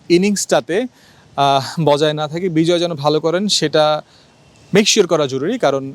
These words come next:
আহ, পরবর্তীতে যদি আমি এই টেস্টের সেকেন্ড ইনিংসের কথাই বলি, সেখানে বিজয় খারাপ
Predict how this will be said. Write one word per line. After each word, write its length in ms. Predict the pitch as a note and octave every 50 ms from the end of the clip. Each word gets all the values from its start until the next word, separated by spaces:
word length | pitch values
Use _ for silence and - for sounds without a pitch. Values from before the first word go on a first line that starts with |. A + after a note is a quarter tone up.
| -
আহ, 260 | - C3 B2+ B2 B2
পরবর্তীতে 800 | B2 - D3+ D3+ D#3 D#3+ D#3 D#3+ - - E3 - E3+ E3 E3 E3 D#3+ - - _ _ - - - - - - -
যদি 240 | - D#3+ D#3 D#3+ D3+ -
আমি 180 | - C3+ C#3 C#3
এই 340 | C#3 C#3 C#3+ C#3 C#3+ D3+ - - _ _ - D3+ -
টেস্টের 300 | E3+ D#3+ D3 - F3 E3
সেকেন্ড 340 | - - E3+ D3+ E3+ E3+ -
ইনিংসের 380 | E3+ D#3+ D#3+ D#3+ D3 - F3+ D#3
কথাই 320 | D3 D3+ D3 - D#3+ E3+
বলি, 280 | D#3+ C#3+ D3 D3 E3+ F#3+
সেখানে 320 | - - E3 C#3+ E3+ E3
বিজয় 240 | D#3+ D3+ D3 D3+ D#3
খারাপ 240 | D3 - D3+ D3+ C#3+